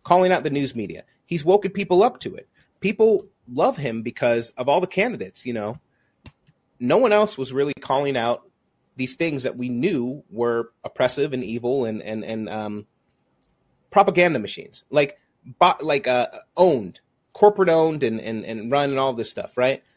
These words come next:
But while we both want to dismantle those machines, while we, only one of us wants truth, <laughs> right? Only one of us wants to dismantle those machines so that we have access to truth.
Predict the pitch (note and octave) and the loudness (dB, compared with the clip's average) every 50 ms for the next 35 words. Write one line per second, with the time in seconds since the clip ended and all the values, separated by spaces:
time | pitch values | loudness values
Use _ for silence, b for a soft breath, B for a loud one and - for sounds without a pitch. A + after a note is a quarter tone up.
0 | _ _ _ _ _ - D#3+ D#3+ - - - - _ _ _ _ _ _ _ _ | _ _ _ _ _ 4 4 4 4 2 -8 -20 _ _ _ _ _ _ _ _
1 | _ _ _ _ _ _ _ _ - C#3 D#3+ F3+ G3+ G3+ G#3+ G#3 E3 D3 G#3+ A#3+ | _ _ _ _ _ _ _ _ -2 4 6 6 8 6 4 2 0 2 2 2
2 | D4 C4+ - - E3 F3+ F3+ - - - - D3 C#3+ C3+ C3+ C3 C#3+ D3+ - _ | 0 -2 -4 -4 -2 -2 -2 -2 -4 -6 -6 -4 -4 -4 -4 -6 -8 -10 -14 _
3 | _ _ _ _ _ _ _ _ _ _ _ _ _ _ _ _ _ _ - E3 | _ _ _ _ _ _ _ _ _ _ _ _ _ _ _ _ _ _ -4 -4
4 | D#3+ D#3+ - D#3 E3+ F3+ F3+ - C#3+ G#2 G2+ - _ _ _ _ _ _ _ _ | -2 -2 0 0 0 0 0 -2 -6 -8 -8 -10 _ _ _ _ _ _ _ _
5 | _ _ _ _ _ - D3 D3 C#3+ D3 C3+ A#2+ - - C3+ A2 F2 - - - | _ _ _ _ _ -2 0 0 0 0 -4 -6 -4 -4 -4 -4 -6 -10 -16 -20
6 | - - _ _ _ _ _ _ _ _ _ _ _ _ _ _ _ _ _ _ | -20 -20 _ _ _ _ _ _ _ _ _ _ _ _ _ _ _ _ _ _
7 | _ _ - B2+ D3 D3 D#3 C#3+ C3+ _ - - - _ - - - - - _ | _ _ 0 2 2 2 2 -2 -8 _ -18 -20 -20 _ -20 -20 -20 -20 -18 _
8 | - E3+ G#3 C4 C4+ A3 G3 B3 B3+ F#3 C#3+ - - - - G#2 C3 C3 B2 - | 0 0 2 2 2 2 2 4 2 2 0 -2 -4 -8 -10 -6 -4 -4 -4 -6
9 | - - - - A2+ F2+ - - - - _ _ _ _ _ _ - B2+ D#3+ D#3+ | -8 -12 -10 -10 -10 -10 -10 -16 -20 -20 _ _ _ _ _ _ -2 0 2 2
10 | - - - - - - _ _ _ B B B B B B B B - E3 G3+ | 0 0 -4 -10 -14 -20 _ _ _ B B B B B B B B 2 4 4
11 | A#3 A3+ G#3+ G#3+ A3 F#3+ F3+ - D#3+ D#3 D#3 - D#3 C3+ C3+ - D3 C#3+ C#3 D3 | 4 4 4 4 2 2 0 0 0 -4 -4 -4 -6 -8 -8 -6 -4 -4 -4 -2
12 | C#3 C3 C3 C3 B2 - - C3+ B2+ B2+ - C3 B2+ - - C3+ C3 A#2+ A#2 B2 | -4 -4 -4 -6 -6 -6 -6 -4 -4 -4 -4 -2 -2 -2 -2 -2 -2 -2 0 -2
13 | B2+ B2 - - A#2+ - - - - - - - D3 C3+ G#2 F2+ - _ | -2 -4 -6 -10 -10 -10 -12 -20 -20 -18 -12 -8 -8 -8 -8 -10 -14 _